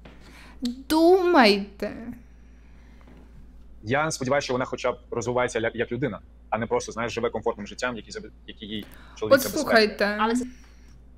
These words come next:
Speaker 1: от чесно, яке його діло? Чого він придавався до дівчат? Яке твоє діло? Ти її не вибрав. Це не твої проблеми.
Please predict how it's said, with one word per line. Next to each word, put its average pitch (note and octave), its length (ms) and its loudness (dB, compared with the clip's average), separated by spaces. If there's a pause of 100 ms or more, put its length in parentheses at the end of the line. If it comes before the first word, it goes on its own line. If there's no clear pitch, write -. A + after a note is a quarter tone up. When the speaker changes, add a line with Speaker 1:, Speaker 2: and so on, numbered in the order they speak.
(240)
Speaker 1:
от C4 260 2
чесно, A#3+ 320 2 (220)
яке D4 380 2
його C#4 240 2
діло? G3 360 -2 (1700)
Чого F#4 240 0
він G4 100 0
придавався C4+ 680 4
до A3 100 0
дівчат? G#3+ 540 -2
Яке C#4+ 180 -2
твоє D4+ 260 -2
діло? A3+ 360 2
Ти A#3+ 140 -6
її C4 140 2
не C4 140 4
вибрав. G#3+ 580 -2
Це - 180 -6
не D4+ 140 -2
твої D4+ 360 -4
проблеми. B3 760 -2